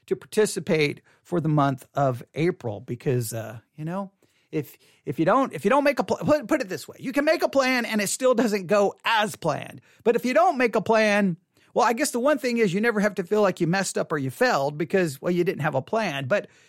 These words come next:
if you don't have a plan, typically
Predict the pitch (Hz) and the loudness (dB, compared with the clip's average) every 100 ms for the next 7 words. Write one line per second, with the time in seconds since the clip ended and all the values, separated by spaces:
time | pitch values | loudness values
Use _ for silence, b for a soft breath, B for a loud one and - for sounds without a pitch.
0 | b - 165 254 277 247 311 269 - 208 | b -6 0 2 2 0 2 0 2 2
1 | 214 202 - 294 320 233 277 269 269 254 | 2 0 -2 -2 -2 -2 -2 0 0 0
2 | 240 180 | 0 -2